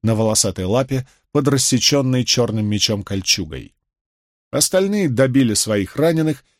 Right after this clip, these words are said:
перерезав им горло, после чего один из уцелевших издал несколько хриплых гортанных звуков,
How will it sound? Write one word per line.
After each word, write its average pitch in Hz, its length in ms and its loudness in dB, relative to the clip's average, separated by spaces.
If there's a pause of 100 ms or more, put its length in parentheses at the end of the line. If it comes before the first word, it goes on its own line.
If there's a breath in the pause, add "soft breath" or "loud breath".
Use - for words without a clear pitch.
(180)
перерезав 156 680 2
им 139 160 2
горло, 135 480 0 (400)
после 165 280 0
чего 170 280 2
один 151 280 2
из 127 100 -2
уцелевших 160 680 0 (300)
издал 135 480 4
несколько 135 480 0
хриплых 123 520 0
гортанных 131 680 0
звуков, 117 560 -2